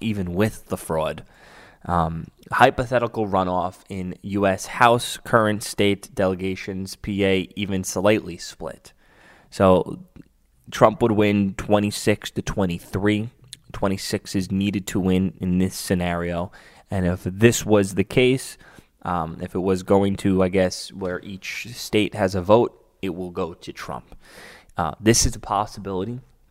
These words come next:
This is a likelihood. This is a likely reality we're living in now. The only thing that scares me is that there's so many rhinos out there who hate Trump, and who knows what they're gonna do.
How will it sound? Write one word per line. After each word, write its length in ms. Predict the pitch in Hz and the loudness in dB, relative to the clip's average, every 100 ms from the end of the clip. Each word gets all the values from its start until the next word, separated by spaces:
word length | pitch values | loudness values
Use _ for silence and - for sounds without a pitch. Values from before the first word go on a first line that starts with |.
| _ _ _ _ _ _ - | _ _ _ _ _ _ -6
This 200 | 107 - | -4 -2
is 240 | 101 87 - | -2 -4 -8
a 120 | 101 | -10
likelihood. 800 | 92 95 98 104 104 110 113 - | -8 -6 -8 -6 -2 -2 -2 -10
This 200 | - - | -16 -14
is 120 | 92 92 | -10 -8
a 60 | |
likely 360 | 92 92 - 98 | -6 -8 -8 -6
reality 420 | 95 95 92 95 | -2 2 2 2
we're 120 | 92 | 2
living 240 | 92 90 90 | 0 0 -4
in 100 | 90 | -2
now. 320 | 90 110 135 - - - - | 2 2 2 -8 -20 -20 -8
The 100 | 117 | 0
only 160 | 113 117 | 0 0
thing 200 | 113 104 | -4 -2
that 200 | 98 95 | -2 -2
scares 540 | - - 104 92 87 | -6 0 4 4 0
me 500 | 90 104 170 135 156 185 _ _ - | 2 4 4 2 -2 -12 _ _ -2
is 160 | 104 | 2
that 200 | 101 98 | 4 4
there's 140 | 98 95 | 0 -4
so 160 | 120 | 0
many 200 | 107 98 | 0 0
rhinos 800 | 92 98 147 180 104 120 139 - _ _ _ _ _ _ _ _ _ | -2 0 0 0 0 -2 -4 -12 _ _ _ _ _ _ _ _ _
out 260 | - 90 - | 4 4 2
there 380 | 76 82 - - 151 | -4 -4 -6 -12 -6
who 140 | 110 | -4
hate 240 | 95 127 - | 0 0 -2
Trump, 480 | - 80 - - - _ _ _ _ _ _ _ | -2 -2 -4 -12 -18 _ _ _ _ _ _ _
and 600 | - 95 92 92 90 90 - _ - | -4 0 0 0 -2 -4 -10 _ -2
who 160 | 117 | 2
knows 300 | 113 104 92 | 4 4 2
what 140 | 90 85 | -2 -2
they're 120 | 87 | -4
gonna 200 | 85 80 | -4 -6
do. 180 | 78 | -10